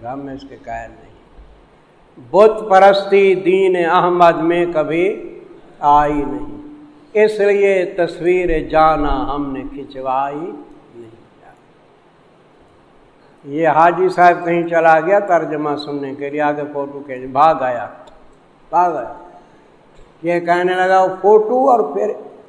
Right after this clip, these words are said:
ترجمہ اور فوٹو، ایک طرف خدا کی رحمت، دوسری طرف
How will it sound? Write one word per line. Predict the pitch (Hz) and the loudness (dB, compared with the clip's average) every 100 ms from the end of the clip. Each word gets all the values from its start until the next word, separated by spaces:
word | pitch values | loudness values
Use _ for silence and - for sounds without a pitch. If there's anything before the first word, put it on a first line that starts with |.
| _ _ | _ _
ترجمہ | 175 196 190 214 233 240 | 6 6 8 6 6 10
اور | 226 196 | 10 10
فوٹو، | - 220 254 247 349 - - - - - - _ _ | 8 8 10 8 0 -4 -10 -16 -20 -20 -20 _ _
ایک | - 185 190 190 | 0 2 2 0
طرف | 190 185 165 | 4 4 4
خدا | 175 180 180 180 | 0 4 6 4
کی | 180 | 2
رحمت، | 175 185 202 202 170 | 2 2 2 -2 -2
دوسری | 180 175 185 175 | -4 -2 -2 -2
طرف | 180 | -2